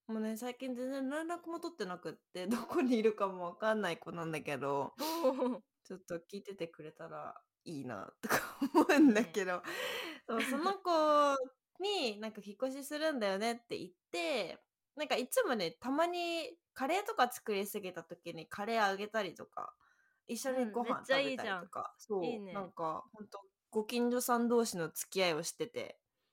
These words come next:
Speaker 2: おお。
Speaker 1: で、その子に「引っ越しするんだよね」って言ったら、「手伝ってあげる」って言われて、あの、
Speaker 2: うん。
Speaker 1: トランクに
Speaker 2: うん。
Speaker 1: 何回か詰めて、
Speaker 2: うん。
Speaker 1: 行ったり来たりして。
Speaker 2: おお。
Speaker 1: で、最後、引っ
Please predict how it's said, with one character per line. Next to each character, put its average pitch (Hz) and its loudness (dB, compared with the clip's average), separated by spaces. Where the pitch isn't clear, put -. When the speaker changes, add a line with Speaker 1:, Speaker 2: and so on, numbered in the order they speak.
Speaker 2:
お 180 -10
お。 - -6
Speaker 1:
で、 302 -2
そ 277 -8
の 302 -4
子 247 -2
に 294 -6
「引 220 -6
っ - -18
越 220 -2
し 214 -10
す 226 -6
る 226 0
ん 220 -2
だ 208 -4
よ 196 -4
ね」 240 -4
っ - -12
て - -20
言 185 -6
っ - -16
た 190 -8
ら、 196 -2
「手 208 -10
伝 214 -8
っ 214 -18
て 180 -8
あ 170 -6
げ 170 -10
る」 165 -12
っ - -12
て - -20
言 156 -10
わ 160 -8
れ 160 -12
て、 254 -4
あ 175 -8
の、 196 -6
Speaker 2:
う - -16
ん。 - -18
Speaker 1:
ト - -8
ラ 269 0
ン 247 -6
ク 190 -14
に 196 -6
Speaker 2:
う - -20
ん。 - -20
Speaker 1:
何 214 -4
回 240 0
か - -2
詰 208 -2
め 165 -2
て、 156 -2
Speaker 2:
う 185 -12
ん。 - -10
Speaker 1:
行 233 -8
っ 208 -6
た 185 2
り 156 -8
来 - -20
た 165 -4
り 131 -8
し - -14
て。 107 -10
Speaker 2:
お 208 -10
お。 - -10
Speaker 1:
で、 196 -6
最 196 -6
後、 151 -10
引 - -20
っ - -20